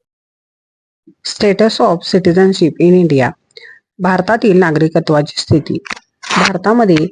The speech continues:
एकच नागरिकत्व म्हणजे सिंगल सिटिझनशिप आहे. याचा अर्थ असा की भारतातील नागरिकाला केंद्र सरकार आणि राज्य सरकार दोन्हींसाठी एकच नागरिकत्व असते. संविधानाच्या कलम पाच ते अकरा मध्ये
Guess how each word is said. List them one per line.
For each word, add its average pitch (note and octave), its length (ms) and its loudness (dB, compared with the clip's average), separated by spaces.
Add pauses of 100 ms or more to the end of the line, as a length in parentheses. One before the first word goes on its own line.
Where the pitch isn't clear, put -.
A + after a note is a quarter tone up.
(300)
एकच G#3 380 0
नागरिकत्व E3+ 680 2
म्हणजे F3+ 340 4
सिंगल F3 360 2
सिटिझनशिप D#3+ 720 0
आहे. D3+ 180 -2 (440)
याचा F#3 340 0
अर्थ A3+ 220 -2 (160)
असा E3+ 340 0
की F3+ 180 0
भारतातील F3+ 680 2
नागरिकाला D#3 560 0
केंद्र F#3+ 380 2
सरकार G3 420 0 (140)
आणि F3 160 4
राज्य E3+ 260 2
सरकार F3 420 -2
दोन्हींसाठी E3+ 720 2
एकच D#3 280 -2
नागरिकत्व C#3 560 0
असते. - 320 -8 (680)
संविधानाच्या F#3 720 2
कलम E3+ 340 2
पाच E3+ 360 -4
ते F#3 60 2
अकरा F3+ 360 0
मध्ये E3+ 320 2